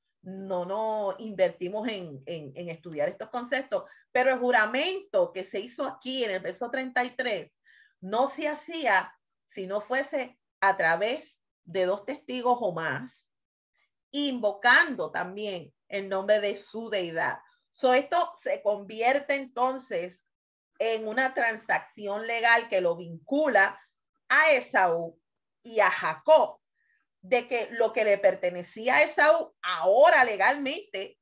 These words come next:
le pertenece a Jacob. So, lo que habíamos aprendido anteriormente de que, eh, Jacob fue un tramposo y se dio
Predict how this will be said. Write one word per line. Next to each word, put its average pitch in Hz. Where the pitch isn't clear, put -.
le 196
pertenece 202
a 202
Jacob. 185
So, 240
lo 247
que 254
habíamos 262
aprendido 381
anteriormente 330
de 214
que, 214
eh, 214
Jacob 233
fue 294
un 294
tramposo 262
y 240
se 208
dio 233